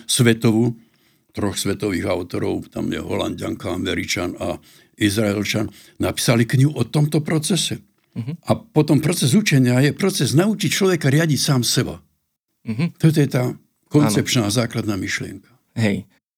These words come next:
Speaker 3: Čiže vlastne akoby to, čo si väčšina ľudí predstavuje pod pojmom učenie, že mám nejakú knihu a memorujem, že to vlastne je možno len maličká časť toho učenia, ktoré, e, čo nás učenie učí, keď sa učíme.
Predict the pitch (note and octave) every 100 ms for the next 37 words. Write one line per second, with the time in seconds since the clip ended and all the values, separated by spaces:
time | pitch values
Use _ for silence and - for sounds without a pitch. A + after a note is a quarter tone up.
0 | _ - A#2+ C#3+ D#3 D3 E3+ D#3 C#3 D#3
1 | C#3+ C#3 C3+ C#3 C#3+ C#3+ _ _ _ E3
2 | F3 D#3+ C#3+ A#2 B2 B2+ C3+ A#2 A2+ A#2
3 | G#2+ G2 - B2 - B2+ G#2 G#2+ C#3 B2+
4 | G#2 G#2+ D3 B2 A#2 G#2+ G#2+ G#2+ G2+ G#2
5 | - A2+ B2 B2+ B2+ B2 _ _ _ G#2
6 | G2+ G2+ G2+ G2+ G#2 G#2 G#2 G#2+ A2 B2
7 | B2+ A#2+ A2 G#2 G2+ C#3 B2+ A#2+ - B2+
8 | A#2 A#2 A#2 A#2+ A#2 A2+ A#2+ B2 - A#2
9 | G#2+ - - - G#2 G2 A2 - G#2+ G#2
10 | G2+ - G2+ - G#3 - - - G#2+ G2+
11 | - - _ - E3 C#3 - C#3+ - C#3
12 | C3 B2 A#2+ A#2 G#2 G2 G2+ G2+ - -
13 | -